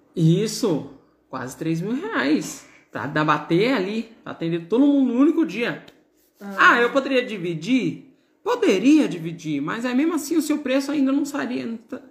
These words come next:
Speaker 1: não estaria de acordo com o mercado. E outra, você não faria cinquenta K em um, que é poder fazer cinquenta mil reais em apenas um único dia.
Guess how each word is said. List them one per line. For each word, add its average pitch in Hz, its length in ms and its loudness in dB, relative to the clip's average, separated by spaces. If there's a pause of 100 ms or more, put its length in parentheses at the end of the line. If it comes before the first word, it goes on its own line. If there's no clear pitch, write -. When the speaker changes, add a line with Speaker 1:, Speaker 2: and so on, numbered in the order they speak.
(300)
Speaker 1:
não 254 140 2
estaria 262 520 0
de 247 80 0
acordo 233 340 2
com 233 140 -6
o 220 60 -4
mercado. 202 520 -2
E 208 140 -2
outra, 196 420 0
você 165 240 -8
não 202 120 -10
faria 196 280 -4
cinquenta 208 480 -8
K - 540 -4
em 285 220 2
um, 220 340 -2 (340)
que 247 120 -4
é 226 80 -2
poder 208 280 -4
fazer 185 220 -6
cinquenta 202 480 -10
mil 220 220 -4
reais 180 420 -6
em 185 60 -6
apenas 175 360 -6
um 170 120 -2
único 175 260 -6
dia. 175 400 -12